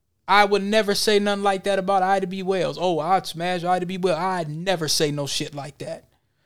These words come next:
There's certain things that I'm just not gonna do. And the issue is, when you start letting Negroes do that, and see, you know,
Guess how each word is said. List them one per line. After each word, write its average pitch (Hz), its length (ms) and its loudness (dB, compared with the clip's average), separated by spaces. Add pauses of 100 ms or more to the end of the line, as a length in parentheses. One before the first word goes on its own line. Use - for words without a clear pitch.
(120)
There's 175 220 2
certain 180 320 0
things 190 340 -2
that 143 100 -4
I'm 185 140 -2
just 151 180 -6
not 151 200 -4
gonna 143 180 -6
do. 170 280 -6 (1700)
And 156 500 0 (480)
the 170 220 2
issue 202 260 2
is, 156 400 -2 (800)
when 165 220 -2
you 226 80 4
start 220 320 4
letting 196 260 0
Negroes 185 460 0
do 185 140 -2
that, 196 120 6
and 180 100 -2
see, 233 220 0
you 208 220 -4
know, 185 260 2